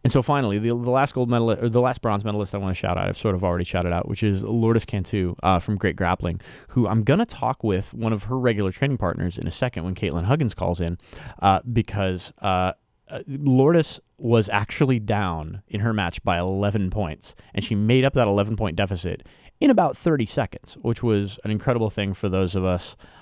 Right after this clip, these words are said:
uh, who, who were watching her. Uh, uh,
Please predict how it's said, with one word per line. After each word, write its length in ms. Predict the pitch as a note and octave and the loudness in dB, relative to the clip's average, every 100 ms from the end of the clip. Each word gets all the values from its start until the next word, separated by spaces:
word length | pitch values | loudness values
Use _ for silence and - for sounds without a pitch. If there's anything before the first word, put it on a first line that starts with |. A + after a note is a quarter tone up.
| - - | -8 0
uh, 300 | F#2 F2 F2 - | 4 4 0 0
who, 220 | G#2+ A2 | 0 2
who 180 | G2 G#2+ | 0 2
were 160 | G2 | 2
watching 340 | F2+ F2 - F2 | 4 2 0 -2
her. 260 | F2 E2+ - _ | -2 -6 -12 _
Uh, 400 | F#2+ F2+ F2+ F2+ - - - _ - - - - - - | 0 2 4 2 0 -6 -20 _ -20 -20 -20 -20 -20 0
uh, 280 | A3 G2 | 2 4